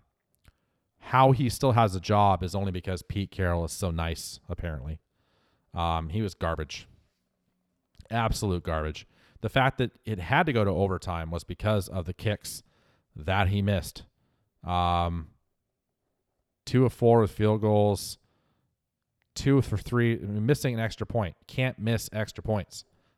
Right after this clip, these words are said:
I know that they're harder now, but you can't miss extra points.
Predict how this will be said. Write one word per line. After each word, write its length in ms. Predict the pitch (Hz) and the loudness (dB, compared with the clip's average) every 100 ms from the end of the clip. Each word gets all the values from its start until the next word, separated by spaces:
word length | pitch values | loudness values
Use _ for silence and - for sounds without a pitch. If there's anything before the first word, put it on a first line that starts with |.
| _ | _
I 80 | 98 | -4
know 160 | 120 127 | 0 0
that 140 | 107 | 2
they're 160 | 107 98 | 0 -2
harder 420 | - 107 113 120 | 0 2 4 2
now, 380 | 120 123 131 - _ _ _ _ _ _ _ _ - | 2 0 -2 -8 _ _ _ _ _ _ _ _ -4
but 160 | 101 - _ - | -4 -4 _ -16
you 140 | 95 92 | -14 -12
can't 440 | - 123 120 120 _ _ _ _ | -6 -2 0 -2 _ _ _ _
miss 480 | 98 101 - - - _ _ - | -4 -2 -4 -10 -16 _ _ -10
extra 320 | 101 - 95 | -10 -10 -10
points. 480 | - 87 80 - | -6 -4 -6 -14